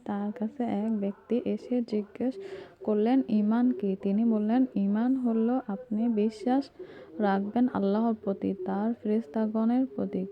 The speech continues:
কিয়ামতের দিন, কিয়ামতের দিনের প্রতি, তার সঙ্গে সাক্ষাতের প্রতি এবং তার রাসূলগণের প্রতি। আপনি আরও বিশ্বাস রাখবেন পুনরুত্থানের প্রতি।"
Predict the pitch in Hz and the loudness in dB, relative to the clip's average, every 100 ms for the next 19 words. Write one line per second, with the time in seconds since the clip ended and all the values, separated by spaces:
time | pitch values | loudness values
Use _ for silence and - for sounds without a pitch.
0 | - 202 208 208 208 208 220 254 220 202 | -6 -4 -2 -2 -2 -2 -2 0 -2 0
1 | 202 196 208 - - - 370 359 359 175 | 0 0 -2 -6 -18 -14 -12 -12 -10 -10
2 | 175 190 - 226 220 214 214 214 - 240 | -10 -10 -6 -2 2 2 2 0 -2 -2
3 | 269 - - 202 214 214 214 - 202 196 | -2 -6 -6 0 2 2 0 -2 -4 -4
4 | - 202 208 220 - 233 220 220 226 233 | -4 -4 -2 -2 -2 -2 0 2 2 0
5 | 226 233 226 226 - 226 214 233 247 - | -2 -2 -4 -6 -4 -4 -2 0 -2 -2
6 | 208 208 202 190 196 226 240 220 208 220 | -4 -2 -2 -2 0 0 -2 -4 -2 -2
7 | 226 214 202 - 240 247 233 214 226 247 | 0 0 -2 -4 -2 0 2 2 0 0
8 | - 196 196 196 - - - - - - | -4 -4 -4 -6 -12 -20 -18 -20 -20 -20
9 | - - - - 202 - 208 226 254 - | -14 -14 -8 -6 -6 -2 0 0 -2 -4
10 | 202 220 240 220 240 - 226 233 - 202 | 0 0 2 2 0 0 0 0 -2 -2
11 | 196 196 208 226 240 - 226 220 214 208 | -2 -2 0 0 0 0 2 4 2 0
12 | - - 233 240 254 - 208 - | -4 -4 0 2 2 0 -4 -2